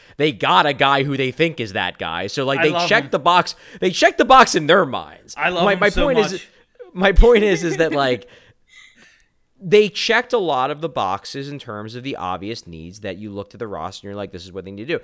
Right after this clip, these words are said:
Speaker 1: There were only two things, really, that they didn't do. One was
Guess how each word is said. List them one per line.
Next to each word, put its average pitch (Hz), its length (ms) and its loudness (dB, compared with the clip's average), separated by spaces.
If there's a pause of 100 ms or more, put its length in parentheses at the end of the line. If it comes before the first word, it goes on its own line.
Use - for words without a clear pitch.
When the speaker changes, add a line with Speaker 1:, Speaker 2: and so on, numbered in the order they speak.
(140)
Speaker 1:
There 147 120 -4
were 139 140 -8
only 180 200 -4
two 240 340 -12
things, 123 840 -6
really, 117 600 -6
that 123 140 -6
they 147 120 -4
didn't 107 360 -10
do. - 260 -18 (480)
One 131 680 -4
was 104 460 -6